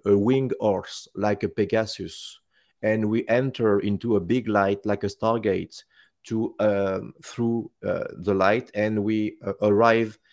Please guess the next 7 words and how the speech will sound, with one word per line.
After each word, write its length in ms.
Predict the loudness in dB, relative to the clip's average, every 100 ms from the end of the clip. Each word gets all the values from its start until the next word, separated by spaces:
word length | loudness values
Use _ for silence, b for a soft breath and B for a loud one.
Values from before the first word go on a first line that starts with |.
| b b -4
into 380 | -2 -2 -4 0
another 720 | 2 4 4 4 2 4 4 2 -4
big 340 | 0 0 0 -6
room, 580 | -8 -2 0 0 -2 -6 -14 _ _ _ _ _ _
like 300 | 0 2 2
a 80 | -4 -4 -2
hangar, 560 | 0 2 0 -2 -4